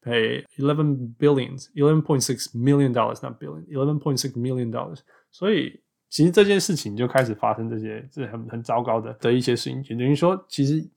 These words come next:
从一些很单纯的输球文化，不知道怎么重建文化，开始到有场外的问题。这些等一下呢，我们继续聊。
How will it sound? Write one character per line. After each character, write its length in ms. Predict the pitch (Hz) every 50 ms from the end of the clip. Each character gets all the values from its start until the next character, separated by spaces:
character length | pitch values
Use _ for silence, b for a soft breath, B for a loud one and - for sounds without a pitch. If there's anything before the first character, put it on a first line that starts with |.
| _ _
从 260 | - - 139 139 165
一 60 | 175
些 200 | 151 156 165 170
很 180 | 131 127 117 117
单 240 | - 127 131 147 151
纯 200 | - 127 113 110
的 120 | 107 110
输 300 | - - - 151 147 156
球 260 | 151 - - 117 113
文 180 | 110 110 113 117
化， 260 | 117 131 117 - - b b b b b b b _
不 80 | 156
知 160 | 143 - -
道 100 | 156 139
怎 140 | 123 107 110
么 140 | 107 107 110
重 240 | - - 117 120 123
建 120 | 135 127
文 120 | 117 110 110
化， 120 | 120 113
开 140 | - - 143
始 100 | 135 135
到 280 | 127 - 139 127 123
有 280 | 123 117 107 104 104 104
场 340 | - - - 113 107 110 123
外 260 | 147 147 123 110 98 95 _ _ _
的 80 | 120 117
问 220 | 123 120 107 104
题。 100 | 101 - _
这 120 | - 165
些 200 | 156 143 170 170
等 200 | 165 151 110 107
一 40 | 113
下 180 | 113 147 139 120
呢， 60 | 110
我 40 | 104
们 120 | 107 113
继 160 | 113 - 120
续 100 | 113 113
聊。 100 | 107 -